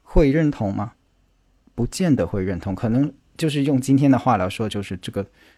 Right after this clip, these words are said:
这个认知壁垒啊，非常的强，啊，这个分-，认知壁垒非常厚，所以八旗子弟是不会看的。权贵阶层，当时的权贵阶层是不会看的，甚至一些知识分子，当时的知识分子可能也不待见的。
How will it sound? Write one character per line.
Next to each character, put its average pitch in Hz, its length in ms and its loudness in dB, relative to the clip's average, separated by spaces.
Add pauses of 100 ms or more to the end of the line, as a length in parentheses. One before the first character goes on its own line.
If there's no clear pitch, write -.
(160)
这 - 100 -6
个 117 80 0
认 165 240 4
知 147 220 2
壁 156 220 2
垒 95 180 -2
啊， - 320 -12
非 - 180 -2
常 104 200 -2
的 107 80 -4
强， 82 260 -8 (220)
啊， - 120 -14
这 120 120 -6
个 110 80 -10
分-， 156 180 -6
认 156 240 4
知 143 220 0
壁 156 180 4
垒 85 160 2
非 127 140 2
常 107 200 -4
厚， - 320 -6 (520)
所 165 120 0
以 156 60 2
八 156 260 2
旗 120 240 -2
子 104 160 -4
弟 107 220 -4
是 98 100 -8
不 - 140 -12
会 101 140 -6
看 85 280 -8
的。 - 80 -20 (520)
权 113 240 -2
贵 156 180 2
阶 127 240 0
层， 87 240 -8
当 110 160 -4
时 101 120 -6
的 92 40 -6
权 92 220 -4
贵 151 160 0
阶 110 160 -4
层 85 180 -8
是 87 60 -8
不 - 140 -8
会 82 80 -6
看 92 160 -8
的， 98 40 -10
甚 170 160 0
至 160 120 -4
一 156 40 -2
些 151 140 -6 (180)
知 208 200 -2
识 - 120 -2
分 185 220 0
子， - 160 -10
当 143 180 0
时 110 160 -4
的 98 120 -4
知 - 120 -8
识 107 120 -8
分 113 160 -4
子 95 100 -10
可 - 180 -10
能 107 220 0
也 123 180 -4
不 95 120 -8
待 135 180 0
见 107 260 -2
的。 - 80 -18